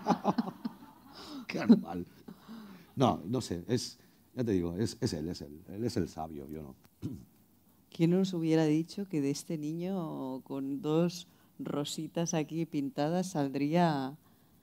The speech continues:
Speaker 2: este genio de, de, de, de, de la composición y de, y de, con esta voz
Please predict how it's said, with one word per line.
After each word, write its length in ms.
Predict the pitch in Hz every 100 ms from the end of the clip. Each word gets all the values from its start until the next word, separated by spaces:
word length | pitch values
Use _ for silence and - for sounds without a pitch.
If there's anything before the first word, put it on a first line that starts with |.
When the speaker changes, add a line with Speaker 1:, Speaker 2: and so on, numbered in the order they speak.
| _ - _ _ - _ - _
Speaker 2:
este 800 | 139 - - 160 147 131 127 131 -
genio 380 | 165 147 165 165
de, 360 | 156 143 139 135
de, 280 | 139 156
de, 240 | - 80 80
de, 360 | - - - -
de 120 | 131
la 120 | 131
composición 1000 | - 131 120 135 - 131 - 143 147 165
y 120 | 156
de, 460 | 147 139 135 131 -
y 120 | -
de, 400 | 139 131 131 - -
con 260 | - 135
esta 320 | 143 - 156
voz 360 | 147 156 160 165